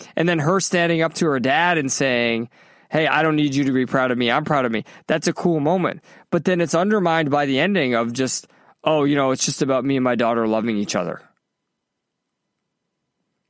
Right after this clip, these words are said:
So yeah, cop out is a good way of saying it, and that knocks it down a lot for me. So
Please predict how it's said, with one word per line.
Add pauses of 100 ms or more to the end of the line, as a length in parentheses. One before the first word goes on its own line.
(200)
So
yeah,
cop
out
is
a
good
way
of
saying
it,
and
that
knocks
it
down
a
lot
for
me. (320)
So